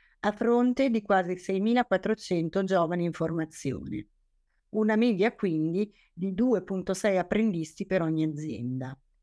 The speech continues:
anche se in realtà le aziende che hanno più di due giovani in formazione sono meno del ventitré per cento.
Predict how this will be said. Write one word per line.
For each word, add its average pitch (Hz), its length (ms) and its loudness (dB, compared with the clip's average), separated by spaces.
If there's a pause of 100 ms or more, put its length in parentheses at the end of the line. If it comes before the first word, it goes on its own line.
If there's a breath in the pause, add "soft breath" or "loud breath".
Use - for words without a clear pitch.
(320)
anche 202 260 2
se 190 140 -2
in 180 60 2
realtà 190 580 2 (380 loud breath)
le 175 160 0
aziende 175 460 -2
che - 100 -4
hanno 165 220 -2
più - 180 -4
di 185 140 0
due 170 420 0
giovani 165 640 0
in 170 80 -4
formazione 165 840 0
sono 190 340 0
meno 175 240 0
del 180 160 0
ventitré 170 420 -2
per 147 200 -2
cento. - 720 -10